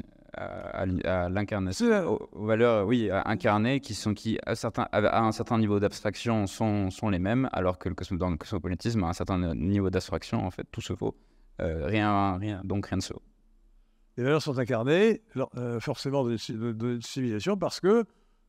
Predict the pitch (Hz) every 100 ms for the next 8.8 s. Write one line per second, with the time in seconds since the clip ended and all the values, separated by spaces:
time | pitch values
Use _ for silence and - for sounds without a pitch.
0 | - 127 139 165 151 147 180 131 135 127
1 | 120 117 117 120 117 113 107 110 110 113
2 | 175 127 107 101 - 113 - 135 120 113
3 | 110 165 127 107 110 143 104 110 110 127
4 | 123 107 107 98 - 117 123 123 123 127
5 | 139 113 107 139 120 104 104 101 175 185
6 | - _ _ _ 107 104 - 107 95 113
7 | 113 135 117 104 139 139 131 165 - 127
8 | 120 147 135 117 101 120 139 208